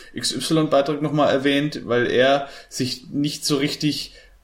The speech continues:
einen Reim auf diese Person machen konnte. Die lange Fahrt in Verbindung mit den komischen Währungen,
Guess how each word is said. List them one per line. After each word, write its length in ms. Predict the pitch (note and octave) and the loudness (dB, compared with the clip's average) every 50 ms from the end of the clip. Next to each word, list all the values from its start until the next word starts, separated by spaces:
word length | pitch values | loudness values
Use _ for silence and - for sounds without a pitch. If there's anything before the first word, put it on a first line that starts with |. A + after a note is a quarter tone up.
| _ _ - | _ _ -2
einen 160 | C#3+ C#3 C3 | -2 0 0
Reim 260 | B2 A2+ A2+ C3 C#3 C3+ | 2 2 2 2 2 0
auf 120 | C3 - | -2 -2
diese 240 | C3 A#2+ A#2 A#2+ - | -4 -4 -4 -4 -4
Person 340 | B2 A2 - A#2+ A#2 A#2 A2+ | -6 -6 -4 -4 -4 -2 -2
machen 240 | A2 G#2+ A2 A2+ | -2 -4 -4 -6
konnte. 240 | G#2+ - A#2+ A#2 A#2 | -6 -4 -4 -4 -4
Die 140 | A2 A2+ A2+ | -4 -4 -2
lange 260 | A2+ A#2 A#2+ A#2+ A#2 | 0 0 0 0 -2
Fahrt 440 | - - - C3 C3+ D3 C#3+ D3 - | -4 -2 -2 -2 0 0 -2 -2 -2
in 120 | C#3+ C3 | -4 -6
Verbindung 400 | B2+ - B2 A#2+ B2+ B2+ C3 B2+ | -6 -6 -4 -4 -2 -2 0 0
mit 160 | B2+ B2+ B2 B2+ | 0 0 0 -2
den 100 | A#2+ A#2+ | -6 -6
komischen 460 | - - C3 B2+ B2 - B2 A#2+ A#2 | -6 -4 -2 -2 -2 -4 -4 -6 -2
Währungen, 640 | B2+ C#3 D#3 C#3+ D3+ D3 C#3+ C#3+ C#3+ C#3+ C#3 - | 0 0 0 0 0 -2 -2 -2 -2 -4 -6 -10